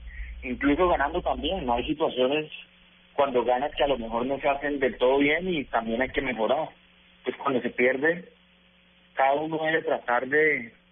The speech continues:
de, de autoevaluarse y saber que tiene que mejorar. Él es, él es exigente y nos hace llegar eso, que cada uno también debe ser, debe ser exigente con uno mismo y con el compañero, porque el nivel de la selección te lo da eso, eh, la exigencia,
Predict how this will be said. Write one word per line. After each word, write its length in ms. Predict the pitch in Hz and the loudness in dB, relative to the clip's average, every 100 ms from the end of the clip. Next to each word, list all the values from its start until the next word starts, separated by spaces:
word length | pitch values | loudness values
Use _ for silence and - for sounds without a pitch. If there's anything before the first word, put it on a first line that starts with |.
| _ | _
de, 600 | 120 113 117 110 104 101 - - _ _ _ | -10 0 0 0 -2 -8 -12 -16 _ _ _
de 100 | 117 | 0
autoevaluarse 960 | 113 113 113 104 113 131 143 185 185 202 _ - - _ _ _ | 2 4 4 4 2 0 0 -4 -6 -8 _ -20 -20 _ _ _
y 60 | 127 | -4
saber 260 | 131 120 120 | 0 0 0
que 120 | 139 | 0
tiene 180 | 147 147 | -2 -2
que 120 | 147 | -2
mejorar. 520 | 123 113 120 156 - - _ | -2 0 0 0 -4 -14 _
Él 220 | - 123 135 | -2 2 2
es, 220 | 143 147 - | 2 0 -4
él 100 | 127 | -4
es 100 | 131 | -2
exigente 760 | 165 - 123 139 151 156 185 202 - _ _ _ _ _ _ | -2 -4 -4 -2 -2 -2 -4 -4 -10 _ _ _ _ _ _
y 100 | 135 | 0
nos 160 | 131 120 | 2 2
hace 180 | 127 156 | 2 4
llegar 280 | 127 127 | 4 4
eso, 240 | 139 127 147 | 2 0 -4
que 120 | 117 | -6
cada 220 | - 117 | 0 2
uno 180 | 131 156 | 2 -2
también 300 | 151 120 120 | -6 -4 -2
debe 180 | 127 135 | 0 0
ser, 220 | 143 139 - | -2 -4 -6
debe 240 | 127 135 | 0 0
ser 140 | 139 156 | 2 0
exigente 420 | 151 127 120 156 | 0 -2 -2 0
con 140 | 131 | 0
uno 160 | 123 139 | 2 0
mismo 240 | 151 156 | 0 0
y 40 | 165 | 0
con 160 | 147 | 0
el 80 | 123 | 0
compañero, 540 | 113 113 113 110 139 165 | -4 -2 -2 -2 -4 -2
porque 280 | 160 - | -2 0
el 100 | 113 | -2
nivel 180 | 110 107 | 0 0
de 120 | 104 | 2
la 100 | 143 | 2
selección 400 | 131 117 - 104 - | 2 0 -2 -6 -2
te 100 | 127 | 2
lo 140 | 110 | 4
da 160 | 113 143 | 4 2
eso, 280 | 131 104 - - | 0 -6 -8 -12
eh, 240 | - - | -12 -10
la 120 | 117 113 | -4 -4
exigencia, 680 | - 110 120 131 160 170 | -4 -4 -2 -2 0 -2